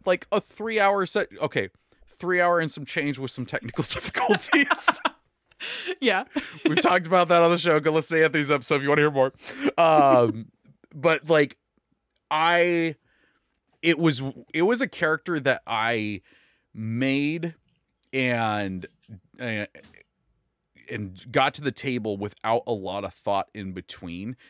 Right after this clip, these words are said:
Speaker 1: and just instantly fell into the character. Like,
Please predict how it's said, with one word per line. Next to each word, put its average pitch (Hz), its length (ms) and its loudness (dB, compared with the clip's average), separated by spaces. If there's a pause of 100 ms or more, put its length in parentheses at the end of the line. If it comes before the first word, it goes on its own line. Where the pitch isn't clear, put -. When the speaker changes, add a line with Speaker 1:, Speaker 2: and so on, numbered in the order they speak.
(120)
Speaker 1:
and 123 160 -2
just 110 220 -8 (180)
instantly 117 480 -8
fell 92 320 -4
into 85 160 -14
the 85 120 -18
character. - 560 -16 (540)
Like, 117 400 -2